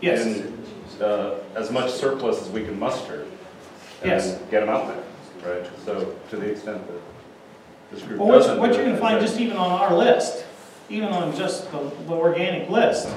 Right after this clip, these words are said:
Speaker 1: is you're gonna find there's all kinds of people in, who are on, in your area who want to find a treatment-free, good queen that's adapted to your area. And if you're raising them, then that's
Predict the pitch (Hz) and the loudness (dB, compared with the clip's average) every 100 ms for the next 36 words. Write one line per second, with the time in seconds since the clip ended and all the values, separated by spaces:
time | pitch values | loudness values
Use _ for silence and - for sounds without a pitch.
0 | - - - - - - 160 160 202 185 | -10 -12 -16 -20 -20 -10 -6 -4 -4 -2
1 | 185 175 170 185 190 202 185 170 208 208 | 0 2 2 2 2 0 0 -2 -2 -2
2 | 165 180 175 175 190 180 180 208 202 214 | -2 0 0 0 2 4 4 2 0 0
3 | 214 190 226 - - 226 156 165 - 185 | 0 2 2 2 2 2 4 4 4 4
4 | - 202 202 - 175 175 165 170 170 160 | 2 2 0 -4 -6 -2 0 0 0 -2
5 | 160 - 165 160 175 170 165 156 151 151 | -4 -8 -10 -10 -8 -8 -8 -6 -6 -4
6 | 156 151 - - - - - - - 170 | -6 -10 -14 -16 -20 -20 -20 -12 4 6
7 | 170 - - - - - - 175 220 151 | 6 4 -6 -12 -16 -16 -6 0 2 2
8 | 147 151 151 151 156 165 165 160 156 165 | 0 0 0 0 4 4 2 -2 0 2
9 | 170 - - 131 127 - 147 165 190 170 | 4 4 2 0 -2 -4 -4 0 2 4
10 | 165 160 156 151 147 120 156 151 151 151 | 4 2 -2 -2 -2 -4 -4 -2 -2 -4
11 | 151 151 147 147 143 143 143 | -4 -4 -4 -4 -6 -6 -6